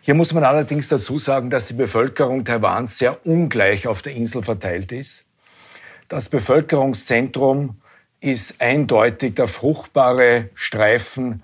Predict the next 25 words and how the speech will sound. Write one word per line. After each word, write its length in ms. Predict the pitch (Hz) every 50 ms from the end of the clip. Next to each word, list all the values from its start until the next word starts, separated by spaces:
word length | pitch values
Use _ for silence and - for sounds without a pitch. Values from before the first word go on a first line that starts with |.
| _
Landes 560 | - 123 107 95 104 123 135 123 127 120 113 120
entlang 380 | 117 110 95 117 104 113 120
der 140 | 113 113 98
Westküste 600 | 104 113 131 - - - - 117 107 - - 117
von 320 | 95 - - 101 107 101
Taiwan. 600 | - 104 104 98 95 90 87 92 101 117 117 113 - - - - - -
Man 140 | - 127 123
muss 140 | 131 139 -
sich 140 | 165 139 110
das 220 | - - 104 -
so 100 | - 143
vorstellen, 800 | 147 - - 120 107 107 104 - - 127 117 120 127 135 127 107 - - - _ _
dass 200 | - 127 113 -
von 120 | - 127
der 120 | 117 127 120
Nordspitze 680 | 113 104 107 127 131 - - - 135 131 110 - - 139
bis 260 | 110 131 127 113 -
zur 100 | - 131
Südspitze 720 | 110 - - 151 156 - - - 135 120 101 - - 120
Taiwans 560 | 104 120 117 104 98 92 98 113 120 117 - - - - - - _
fast 300 | - 131 135 127 - -
ein 120 | 127 123
einziges 640 | - - 120 127 139 147 - - 143 123 143 123 113
Städteband 840 | - - 127 123 113 - 135 110 92 110 92 90 101 107 101 -
herunterläuft 1000 | 101 110 110 104 113 107 98 - 117 107 90 87 98 123 131 - - - - -